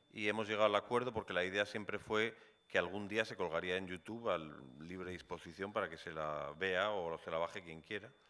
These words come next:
Y eso será a partir de este verano, no del otro.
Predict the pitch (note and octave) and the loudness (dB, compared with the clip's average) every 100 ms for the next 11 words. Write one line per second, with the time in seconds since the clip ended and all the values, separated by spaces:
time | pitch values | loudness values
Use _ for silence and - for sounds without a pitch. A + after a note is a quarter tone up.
0 | _ _ _ F#2 F2+ G2 - F2+ F2+ F#2 | _ _ _ -14 -12 -10 -4 2 4 4
1 | F2 D#2+ D2+ D2 _ _ _ _ _ _ | 4 2 -2 -8 _ _ _ _ _ _
2 | _ - E2 D#2 F#2 F2 F2 F2+ E2+ F#2 | _ -6 -4 -4 -6 -12 -8 -4 0 0
3 | F2+ G2 D#2 C#2 - | -2 -6 -6 -10 -12